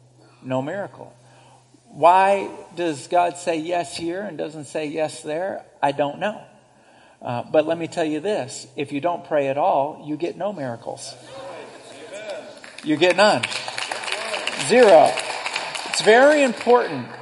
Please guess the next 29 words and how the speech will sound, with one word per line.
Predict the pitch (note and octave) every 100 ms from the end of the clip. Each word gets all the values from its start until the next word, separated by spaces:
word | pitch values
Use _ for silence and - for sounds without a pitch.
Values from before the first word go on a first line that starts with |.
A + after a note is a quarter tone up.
| -
that | F3+ E3+
you, | F3+ E3+
that | F3+ E3
we | F#3 G#3
realize | G3 A3 F#3+ C3 B2 B2 -
that | D#3+ -
not | D#3 G3 B3 -
every | F#3+ F#3+ G3 F3+
single | - G3 F3 E3+
prayer | - - F#3 E3 A2+ G#2+ D3 - C3+
gets | C#3+ C3+
a | C3+
breakthrough. | B2+ F3+ F3 - B2 F#2+ - _ _ _ _ _ _ _ _ _ _ _
But | F3 D#3+
we | D#3+
gotta | F#3 G#3+ A#3
be | G3+ D#3+
praying | - - A3 G#3 D3+ C#3 C#3+ E3 E3
enough | D3 D3+ G3 F#3+ - -
prayers | G#3 G3+ C#3+ C#3 C#3 -
to | D3+
where | D#3 C#3
something | - - A3+ A3+ - D#3 C#3+
is | B2
breaking | C3+ E3+ F3 - D3
through | B2+ F3+ G3 C#3 B2 C#3 B2
all | C#3 C#3
the | C3+
time. | C3 D#3 A#2